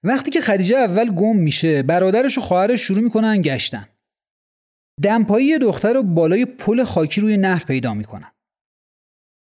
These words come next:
می‌گردن اطراف و بالاخره اون آدم رو، اه، پیدا می‌کنن که هنوز جون داشته و تمام بدنش و صورتش پر خون بوده.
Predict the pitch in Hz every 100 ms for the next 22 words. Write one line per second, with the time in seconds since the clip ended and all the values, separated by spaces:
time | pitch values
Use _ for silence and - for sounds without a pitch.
0 | _ _ _ _ _ 311 311 302 277 254
1 | 233 226 226 233 202 185 156 175 214 190
2 | 180 196 208 208 202 131 147 147 151 156
3 | 190 226 214 214 208 190 202 202 196 190
4 | 165 135 156 196 151 170 214 202 196 -
5 | 196 196 180 156 151 180 147 139 147 185
6 | 190 - 156 - 143 147 180 175 - -
7 | 185 180 - 151 131 110 -